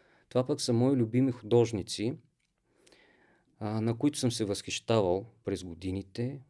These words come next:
от ученик, в художественото училище, през, а, академията, докато завърша и докато съм се оформил като, като човек,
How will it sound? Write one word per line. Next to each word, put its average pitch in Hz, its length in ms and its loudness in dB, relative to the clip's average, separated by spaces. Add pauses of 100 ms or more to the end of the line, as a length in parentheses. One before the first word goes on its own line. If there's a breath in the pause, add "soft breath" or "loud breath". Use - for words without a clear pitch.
(140)
от 110 200 -4
ученик, 104 840 -6 (420)
в 90 160 -10
художественото 113 720 -2
училище, 98 840 -10 (100)
през, - 440 -10
а, 80 180 -8
академията, 107 680 -4
докато - 340 -14
завърша 101 520 -4
и 95 360 -6 (440 soft breath)
докато - 260 -8
съм 92 160 -6
се - 120 -4
оформил 110 480 4
като, 82 600 -10 (440)
като - 300 -14
човек, 101 680 -6